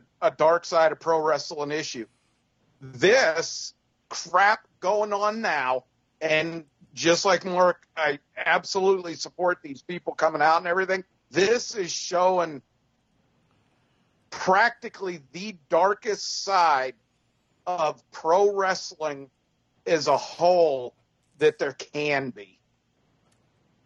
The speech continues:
You're talking, uh, you know, tit for tat, you scratch my back, I'll scratch yours, other body parts, you know, favors, everything like that. This is,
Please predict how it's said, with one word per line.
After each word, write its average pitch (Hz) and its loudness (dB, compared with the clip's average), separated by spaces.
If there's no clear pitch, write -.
You're 160 2
talking, 175 0
uh, 143 -2
you 160 -10
know, 160 2
tit 190 -8
for 170 -14
tat, 196 2
you 165 -14
scratch 165 -2
my 175 2
back, 165 0
I'll 147 0
scratch 151 -2
yours, 185 0
other 143 2
body 190 2
parts, 196 -4
you 165 -8
know, 147 2
favors, 190 -2
everything 190 0
like 196 0
that. 214 2
This 208 2
is, 220 -10